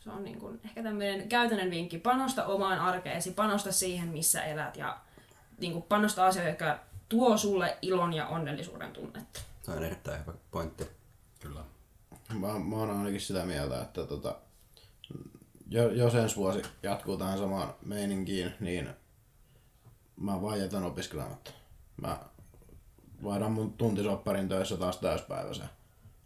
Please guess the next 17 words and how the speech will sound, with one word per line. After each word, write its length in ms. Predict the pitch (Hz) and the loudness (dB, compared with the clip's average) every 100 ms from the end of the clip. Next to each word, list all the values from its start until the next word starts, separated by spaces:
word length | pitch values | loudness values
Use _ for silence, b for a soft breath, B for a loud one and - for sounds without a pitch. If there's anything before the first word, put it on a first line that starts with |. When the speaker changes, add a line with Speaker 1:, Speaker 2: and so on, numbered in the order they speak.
| - | -6
Speaker 4:
Mä, 180 | - 82 - | -4 -4 -4
mä 240 | 95 87 | -2 0
vaan 200 | 95 104 | 0 0
teen, 240 | 101 98 - - - - | 2 0 0 -10 -18 -10
menen 240 | - 104 95 | -4 -2 -2
sitten 240 | - - - | -4 -2 2
duuniin, 440 | 107 95 87 76 - - b b b b | 2 2 0 -4 -8 -18 b b b b
kun 240 | 95 98 | -2 0
siellä, 240 | 104 127 113 | 4 6 8
siellä 200 | 127 120 | 8 8
sentään 300 | 104 92 92 | 4 4 2
ei 60 | |
tarvitse 220 | 95 101 - | 2 0 2
tehdä 220 | 110 104 | 4 8
etänä 400 | 117 113 87 69 | 8 6 0 -4
niitä 240 | 69 71 | -6 -6
hommia. 380 | 76 - - - | -8 -8 -12 -14